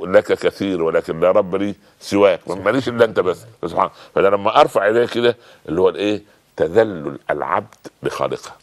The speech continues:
Speaker 2: الله، الله.
Speaker 1: فأنا لما أتذلل إلى الله عز وجل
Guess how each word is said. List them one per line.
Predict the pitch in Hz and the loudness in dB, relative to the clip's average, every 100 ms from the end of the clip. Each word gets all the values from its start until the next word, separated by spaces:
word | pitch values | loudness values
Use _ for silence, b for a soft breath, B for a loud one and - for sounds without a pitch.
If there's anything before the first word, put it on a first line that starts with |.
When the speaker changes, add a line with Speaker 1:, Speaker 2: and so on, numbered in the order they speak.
| - | -8
Speaker 2:
الله، | 107 104 - _ _ - | -6 -6 -8 _ _ -12
الله. | 101 101 - b b | -12 -12 -18 b b
Speaker 1:
فأنا | - - 113 117 | -4 4 4 4
لما | 110 104 101 92 | 4 2 2 2
أتذلل | 101 92 117 160 151 135 117 | 4 6 6 6 4 2 2
إلى | 117 | 2
الله | 113 120 117 104 | 4 4 4 0
عز | 107 95 | 0 2
وجل | 98 98 117 | 2 4 2